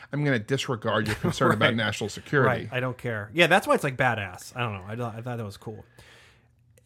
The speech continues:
Speaker 2: And then King, I'm not gonna go so much into this. King meets with J F K,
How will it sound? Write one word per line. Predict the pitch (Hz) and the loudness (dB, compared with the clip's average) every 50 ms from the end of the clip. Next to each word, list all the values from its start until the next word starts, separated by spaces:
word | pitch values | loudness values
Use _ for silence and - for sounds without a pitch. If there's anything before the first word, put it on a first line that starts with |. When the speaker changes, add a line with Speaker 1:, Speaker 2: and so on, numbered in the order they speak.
| 180 165 156 | -20 -12 -6
Speaker 2:
And | 175 180 180 180 180 175 180 | -4 -2 0 0 2 2 4
then | 180 175 175 | 2 2 2
King, | - - 226 233 226 214 208 - _ - | 0 0 2 2 2 2 -2 -4 _ -8
I'm | - 175 208 | -6 -2 -2
not | 226 - | -2 -2
gonna | 190 165 | -4 -4
go | 143 131 120 | -4 -4 -4
so | - 139 127 | -2 -2 -2
much | 123 117 - - | -2 -4 -6 -8
into | 117 117 117 | -10 -8 -8
this. | 110 117 117 110 - - - - - - - _ _ _ _ - - _ _ - - | -6 -6 -8 -8 -8 -10 -14 -14 -16 -16 -20 _ _ _ _ -20 -20 _ _ -20 -10
King | - 170 165 165 151 135 | -4 -2 0 0 0 2
meets | 139 143 135 - - | 0 0 -2 -4 -6
with | 135 123 | -10 -8
J | - - 135 127 123 | -4 -4 -4 -4 -4
F | 117 - | -6 -6
K, | - - 123 120 123 135 156 | -6 -6 -6 -4 -4 -6 -8